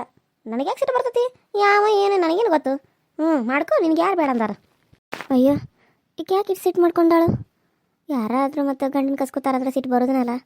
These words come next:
ಛೇ, ಈಗ ನಾನು ಏನ್ ಮಾಡ್ಬೇಕಂತ ಒಂದು ತಿಳಿವಾತು. ಅವಾಗಿನ ಟೈಮ್ಗೆ ಹಂಗೆ ಅನ್ಸತೈತಿ ನನಗೆ. ಆದ್ರೆ ಈಗ ನಾಳೆ ಮದ್ವೆ ಮದ್ವೆ ಅಂದಂಗೆ ಮನಸ್ಸು ಯಾಕೋ ಒಂಥರ ಆಗತ್ತೈತಲ್ಲ. ಒಳಗೆ ಹೋದ್ರ ಸರಿ ಆ ಕಡೆ.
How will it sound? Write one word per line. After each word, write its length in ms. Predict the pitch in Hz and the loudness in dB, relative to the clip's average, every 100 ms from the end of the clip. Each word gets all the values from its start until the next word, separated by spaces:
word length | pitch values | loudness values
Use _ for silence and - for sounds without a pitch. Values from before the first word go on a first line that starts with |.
| _ _ _ _ _ _ - | _ _ _ _ _ _ -10
ಛೇ, 300 | - 285 - _ _ _ _ _ _ _ _ | -6 -6 -8 _ _ _ _ _ _ _ _
ಈಗ 180 | 269 254 | -8 -6
ನಾನು 180 | 254 254 | -4 -2
ಏನ್ 180 | 277 | 0
ಮಾಡ್ಬೇಕಂತ 340 | 285 269 277 269 | -2 -2 -4 -2
ಒಂದು 200 | 254 269 | -2 -2
ತಿಳಿವಾತು. 380 | 262 254 247 - _ _ _ - | -2 -2 -2 -8 _ _ _ -2
ಅವಾಗಿನ 400 | 240 269 302 311 | 0 2 2 2
ಟೈಮ್ಗೆ 360 | 294 294 277 285 | 2 0 0 -2
ಹಂಗೆ 220 | 285 277 | 0 0
ಅನ್ಸತೈತಿ 420 | 254 294 294 277 | 0 2 0 0
ನನಗೆ. 380 | 262 247 - _ _ _ _ 302 | -4 -6 -10 _ _ _ _ -4
ಆದ್ರೆ 280 | 294 302 302 | 0 2 2
ಈಗ 80 | 302 294 | 2 -2
ನಾಳೆ 280 | 277 269 311 | -2 -2 0
ಮದ್ವೆ 300 | 294 294 302 | 0 0 0
ಮದ್ವೆ 260 | 294 302 | -2 -2
ಅಂದಂಗೆ 440 | 285 294 302 285 311 _ _ _ - | -2 0 -2 -2 -6 _ _ _ -4
ಮನಸ್ಸು 300 | 277 294 320 | -2 0 0
ಯಾಕೋ 180 | 294 302 | 0 0
ಒಂಥರ 220 | 294 285 302 | 0 0 0
ಆಗತ್ತೈತಲ್ಲ. 420 | 302 294 285 269 269 - _ _ _ _ _ _ _ _ _ - | 0 0 -2 -2 -4 -10 _ _ _ _ _ _ _ _ _ 2
ಒಳಗೆ 240 | 339 302 | 6 6
ಹೋದ್ರ 200 | 285 277 285 | 6 4 2
ಸರಿ 280 | 311 302 | 2 0
ಆ 40 | 294 | 0
ಕಡೆ. 280 | 285 285 | -2 -8